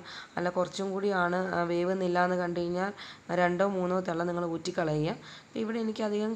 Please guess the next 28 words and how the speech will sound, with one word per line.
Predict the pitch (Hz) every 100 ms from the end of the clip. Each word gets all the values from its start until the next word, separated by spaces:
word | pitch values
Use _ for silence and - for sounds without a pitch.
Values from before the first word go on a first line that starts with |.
| 220
കട്ടൊന്നും | 202 - 220 202
ഇല്ലാത്ത | 190 185
കപ്പയാണ്, | 190 190 185 185 170 165 240 - - - - -
അപ്പോൾ | 185 190 214 202
വലിയ | 190 202
പ്രശ്നമൊന്നുമില്ല. | 196 185 214 202 185 175 190
ഞാനിവിടെ | 180 185 190
ഒറ്റ | 185 -
ഊറ്റ് | 196 180 175
മാത്രമേ | 185 165 160 185
ഊറ്റിയിട്ടുള്ളൂ. | 170 156 175 170 151 208
അപ്പോൾ | - - - - 202
ആവശ്യത്തിന് | 185 190 190 202 202 214 277
മു-, | 208 185
കപ്പ | 185 185
മുങ്ങിക്കിടക്കുന്ന | 202 180 190 185 180 180 185
രീതിയിൽ | 185 180 175 180 208
വെള്ളം | 185 175
ഒഴിക്കുക, | 185 165 160 190
ഉപ്പിട്ട് | 254 185 151 190 180 240 269 - - -
നന്നായിട്ട് | 180 185 196 190 175
ഇതിനെ | 170 185 165
ഇളക്കുക. | 160 156 202 247
ഇളക്കിയതിന് | 180 170 165 190 196
ശേഷം | 196 170 151 226 247 - - -
ഇതിനെ | 208 208
ഒന്ന് | 170 208
വേവിച്ചെടുക്കുക. | 226 214 180 254 208 180 -